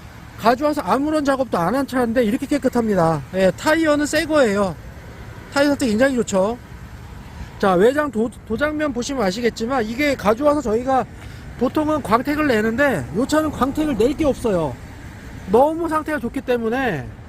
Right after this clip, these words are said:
자, 여기 사이드미러도 보세요. 깨끗하고요. 자, 썬팅 상태 깨끗하고 여기 이제 크롬 라인들 있잖아요. 자, 오래되면 여기 물때가 띠-, 어, 끼고요. 이거 정말 안, 안 없어집니다. 근데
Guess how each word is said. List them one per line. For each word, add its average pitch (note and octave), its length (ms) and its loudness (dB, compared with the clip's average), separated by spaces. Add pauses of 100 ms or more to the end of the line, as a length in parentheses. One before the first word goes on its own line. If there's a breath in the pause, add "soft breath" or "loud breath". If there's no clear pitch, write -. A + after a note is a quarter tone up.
(520 loud breath)
자, G#3 120 2
여기 A3 140 2
사이드미러도 C4+ 560 0
보세요. G3+ 520 2
깨끗하고요. A#3 640 0
자, F3+ 120 0
썬팅 D4+ 380 0
상태 A3+ 400 0 (720 loud breath)
깨끗하고 C4 460 2
여기 G#3 220 4
이제 F#3 640 4
크롬 D#4 260 4
라인들 A#3+ 400 4
있잖아요. A3 600 2 (480 loud breath)
자, G3+ 120 2
오래되면 D4 560 4
여기 C4+ 60 0
물때가 C#4 460 2
띠-, C4+ 300 -6
어, G#3 220 0
끼고요. G#3+ 800 0 (100)
이거 A#3 120 0 (260)
정말 B3+ 300 4
안, A3+ 260 0
안 E3+ 160 2
없어집니다. G#3 560 0
근데 F#3 400 0